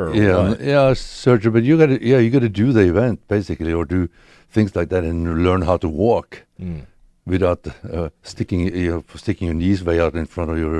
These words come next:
Speaker 2: uh, toes. It's the same thing with squatting. You gotta keep your toes back, y-, you know,
Speaker 1: Mm-hmm.
Speaker 2: your knees back, right? And, uh, when you start walking with this, uh,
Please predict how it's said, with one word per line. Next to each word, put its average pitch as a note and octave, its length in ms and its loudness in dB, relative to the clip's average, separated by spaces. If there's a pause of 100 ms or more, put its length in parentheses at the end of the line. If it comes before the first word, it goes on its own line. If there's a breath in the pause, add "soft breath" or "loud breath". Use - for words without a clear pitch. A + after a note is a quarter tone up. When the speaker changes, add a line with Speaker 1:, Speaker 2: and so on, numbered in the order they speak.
(140)
Speaker 2:
uh, D#2+ 400 -6 (420)
toes. F#2 320 -2
It's D2 140 -8
the D#2 60 -16
same E2+ 180 -8
thing D#2 180 -8
with D#2+ 160 -8
squatting. F2 420 -8
You D#2 120 -8
gotta D#2 160 -8
keep - 180 -12
your - 80 -8
toes F2+ 300 -8
back, D#2 280 -12
y-, D#2+ 160 -12
you F2+ 100 -4
know, E2 100 -6
Speaker 1:
Mm-hmm. - 240 -18
Speaker 2:
your F2 80 0
knees F2+ 240 -2
back, D2 280 -8
right? E2+ 200 -10 (420 loud breath)
And, E2 260 -2
uh, E2 420 -6 (340 soft breath)
when F#2 120 -2
you F2 60 0
start E2+ 220 0
walking F2 640 2
with D#2+ 100 -4
this, E2 300 -6
uh, F#2+ 60 -14